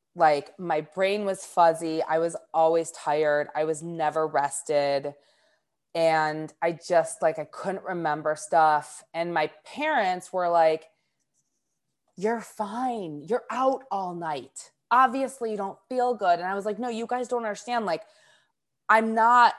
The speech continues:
like, I'm not drinking. I'm not doing crazy things. I'm going to dance. Like,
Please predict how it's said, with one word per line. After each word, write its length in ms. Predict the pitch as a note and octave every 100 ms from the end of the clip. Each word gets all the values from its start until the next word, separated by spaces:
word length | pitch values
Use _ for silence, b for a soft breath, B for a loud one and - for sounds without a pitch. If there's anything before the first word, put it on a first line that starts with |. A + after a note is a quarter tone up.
| - _ -
like, 120 | G#3
I'm 160 | A3
not 260 | A#3 B3 F3
drinking. 600 | - E3 C4+ B3 E3 C3+
I'm 160 | D3 F#3+
not 260 | G#3+ G#3+
doing 280 | - G#3+ A#3
crazy 440 | - G#3+ G3+ F#3+
things. 280 | F#3 B3+ A#3+
I'm 140 | F#3+ F3
going 400 | F#3+ A3 A#3 G3 -
to 100 | G3+
dance. 480 | F3 G#3+ C4 F#3
Like, 160 | G3 F3+